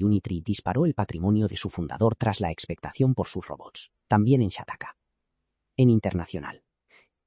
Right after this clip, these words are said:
Witkoff y Kushner viajarán a Moscú y después a Kiev el domingo. Según Politico Europe,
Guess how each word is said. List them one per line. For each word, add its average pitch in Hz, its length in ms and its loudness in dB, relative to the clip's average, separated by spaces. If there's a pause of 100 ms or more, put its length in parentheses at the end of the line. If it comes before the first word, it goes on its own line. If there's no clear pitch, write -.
(180)
Witkoff 147 480 2
y 90 60 -10
Kushner 123 420 2
viajarán 110 440 -2
a 147 60 2
Moscú 120 460 0
y 135 100 0
después 160 400 -4
a 123 60 -6
Kiev 117 300 -2
el 92 100 -2
domingo. 67 480 -16 (720)
Según 170 360 0
Politico 110 480 2
Europe, 104 360 2